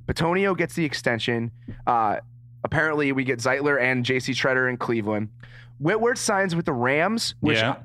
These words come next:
Speaker 1: is a great move.
Speaker 2: Yeah.
Speaker 1: I mean, there's no reason you shouldn't sign that guy for two years. He's the ex-, it's kinda like the Brandon Marshall situation, Kevin. It's a guy that is a proven commodity. Yes, he's aging, but if you could sign him to a two and essentially one year contract,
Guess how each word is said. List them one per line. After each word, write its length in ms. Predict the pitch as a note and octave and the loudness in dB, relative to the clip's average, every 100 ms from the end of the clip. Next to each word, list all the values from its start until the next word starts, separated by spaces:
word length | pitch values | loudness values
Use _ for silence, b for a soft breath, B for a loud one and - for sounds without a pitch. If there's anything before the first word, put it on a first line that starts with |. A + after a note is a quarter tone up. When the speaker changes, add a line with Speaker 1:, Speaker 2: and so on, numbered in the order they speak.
| - E3 | -6 -2
Speaker 1:
is 160 | D3+ | 0
a 60 | C3+ | 0
great 360 | A#2+ B2+ A#2+ | 0 0 0
move. 340 | G#2 F2 F#2 - - | 0 -2 -4 -8 -6
Speaker 2:
Yeah. 160 | G#2+ G#2 | -2 2
Speaker 1:
I 40 | |
mean, 180 | F3+ F3+ | 2 2
there's 220 | B3 C#4 | 0 0
no 100 | E4+ | 0
reason 280 | C4+ G#3+ F#3+ | 0 0 0
you 120 | E3 | -2
shouldn't 540 | - - F#3 D3+ C3 - | -2 -2 0 0 -2 -4
sign 300 | - C3 B2 | 0 0 2
that 160 | A#2 | 2
guy 160 | A#2+ A2+ | 2 0
for 140 | A2+ G#2+ | 0 -4
two 180 | - | -2
years. 440 | G#2+ F#2+ - - - - - B | -2 -2 -4 -8 -12 -16 -20 B
He's 240 | - G#3 G#3+ | -4 -2 0
the 80 | G3 | -2
ex-, 120 | B2+ | -2
it's 160 | E3+ - | -4 0
kinda 240 | G#3+ G#3+ | 0 2
like 220 | G#3 F#3+ | 2 0
the 160 | G#3 F#3+ | 0 -2
Brandon 400 | D#3 C3+ G3 F#3+ | -2 -2 0 2
Marshall 240 | B3+ - | 0 0
situation, 480 | - A2+ A2+ G#2 G2 | -4 -2 -2 -2 -2
Kevin. 340 | A2 A2+ D#3+ F3 B B B | -2 0 0 -4 B B B
It's 200 | D#3 - | -2 -2
a 60 | |
guy 240 | D#3+ F#3+ G#3 | 2 2 2
that 160 | F3+ A#2 - | 0 -4 -8
is 140 | - C3+ | -6 -4
a 60 | |
proven 340 | C3 - A3 C4+ | -2 0 0 0
commodity. 420 | A#3 D3+ C3 C3+ | 0 2 2 0
Yes, 280 | B2 D3+ - | 0 -2 -2
he's 160 | D3 | -4
aging, 460 | A#2+ G#3 E3+ A#2+ C3+ B B | -2 -2 0 -2 -4 B B
but 100 | F#3 | -2
if 40 | F3+ | 0
you 100 | B3+ | 0
could 140 | F4 | 0
sign 160 | A#3 A3+ | 0 -2
him 60 | |
to 160 | F3 F3+ | 0 0
a 200 | D3 B2 - | 2 0 -4
two 320 | - G#3 G#3+ | -2 0 2
and 100 | G3+ | 0
essentially 360 | D3+ - F3+ F3 | 0 -2 -2 0
one 340 | B2+ A#2+ D3+ | 0 0 0
year 220 | D#3+ E3 D#3+ | 0 0 0
contract, 640 | - C#3+ - G#3+ A#3+ - | 0 0 0 0 0 -4